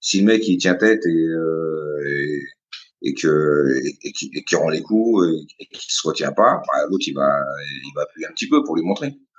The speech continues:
Mais si le mec, il est cool, gentil, souriant, qui va doucement, euh, même s'il prend un coup un peu fort, il, il dit gentiment, excuse-moi, ça va un petit, ça va un peu fort pour moi, tu sais, moi, je suis ici en loisir, je suis pas là pour la compétition, euh,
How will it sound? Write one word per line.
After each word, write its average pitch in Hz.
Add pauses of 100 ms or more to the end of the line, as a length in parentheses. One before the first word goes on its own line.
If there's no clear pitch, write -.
(400)
Mais 90
si 98
le 101
mec, 107
il 87
est 82
cool, 107
gentil, 90
souriant, 87
qui 95
va -
doucement, 101
euh, 80
même 87
s'il -
prend 87
un 85
coup -
un -
peu 85
fort, 101
il, 80
il 80
dit 82
gentiment, 87
excuse-moi, 95
ça 85
va 80
un 82
petit, - (300)
ça -
va 82
un 85
peu 87
fort 82
pour 85
moi, 107
tu 110
sais, 92
moi, 90
je -
suis 87 (160)
ici 85
en 82
loisir, 80
je -
suis -
pas -
là 85
pour 82
la 76
compétition, 98
euh, 82